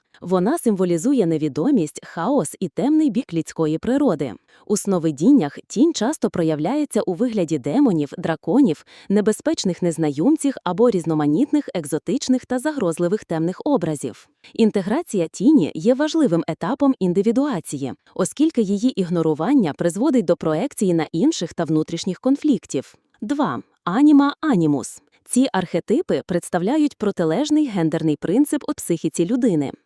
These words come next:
Аніма — це жіночий початок у чоловічій психіці. Вона втіляє невиразні почуття,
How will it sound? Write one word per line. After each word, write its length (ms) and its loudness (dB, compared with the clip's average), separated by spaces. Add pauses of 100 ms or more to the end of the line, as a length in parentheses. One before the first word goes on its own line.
(140)
Аніма — 520 2 (220)
це 240 0
жіночий 500 0
початок 600 -2
у 60 0
чоловічій 540 -2
психіці. 600 -4 (240)
Вона 340 0
втіляє 500 2
невиразні 540 0
почуття, 640 -6